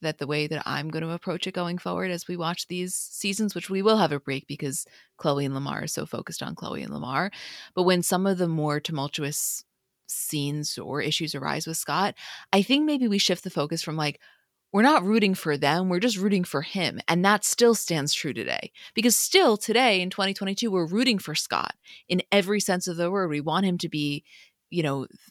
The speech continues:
the best, most stable version of himself. So I feel like that's a thread that can still be, you know, woven through,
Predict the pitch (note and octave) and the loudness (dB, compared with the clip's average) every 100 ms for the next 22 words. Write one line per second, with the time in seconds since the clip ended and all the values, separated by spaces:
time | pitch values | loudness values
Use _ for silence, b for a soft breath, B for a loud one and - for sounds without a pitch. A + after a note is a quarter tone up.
0 | _ - D3 D#3 D#3+ D#3 - D#3 D#3 - | _ -8 -4 0 2 0 0 -4 -4 -2
1 | D#3 C#3+ C#3+ C#3 C#3 D3 C#3 A#2 - C2+ | -2 0 -2 -2 -2 -4 -8 -8 -8 -6
2 | - - D3 B2+ - B B - B3+ D#4 | -6 -2 0 0 -6 B B -4 2 2
3 | G#3+ E3+ G#3+ - - D#3 C3+ C#3 B2+ D#3 | 4 4 4 0 -6 0 0 0 -4 -6
4 | D3+ - C3+ A#2 C3 C3 - _ _ _ | -6 -2 -2 -2 -4 -6 -8 _ _ _
5 | _ _ - E3 B2 G#2+ - D3 C3+ D3 | _ _ -8 -6 -4 -8 -4 -2 -2 -4
6 | D#3 C#3 B2 | -6 -4 -4